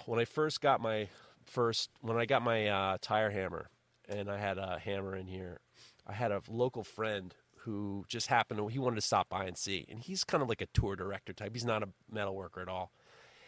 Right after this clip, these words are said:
And the guys and I were trying to fix something or fix the tire or fix something like that, or move it to, you know, move it around a little bit.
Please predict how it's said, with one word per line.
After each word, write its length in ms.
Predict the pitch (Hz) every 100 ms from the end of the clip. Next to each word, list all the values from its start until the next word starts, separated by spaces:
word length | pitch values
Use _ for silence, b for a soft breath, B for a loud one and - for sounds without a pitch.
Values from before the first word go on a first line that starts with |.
| B B
And 420 | - 110 107 107
the 80 | 104
guys 380 | 104 113 120 123
and 100 | 117
I 180 | 107 104
were 440 | 104 101 98 95 -
trying 460 | - 110 104 101 98
to 420 | - 95 95 92
fix 380 | - - 139 -
something 580 | - 113 - 107 104 98
or 60 |
fix 240 | - 107 -
the 80 |
tire 460 | 95 - 98 98 98
or 20 |
fix 240 | 90 92 -
something 200 | 82 90
like 180 | 87
that, 200 | - 82 - b b b -
or 80 | 92
move 260 | 110 123
it 160 | 120 -
to, 240 | - 104 95
you 80 | 107
know, 60 |
move 160 | 101 104
it 60 | 95
around 120 | 95
a 60 |
little 100 | 92
bit. 180 | 87 90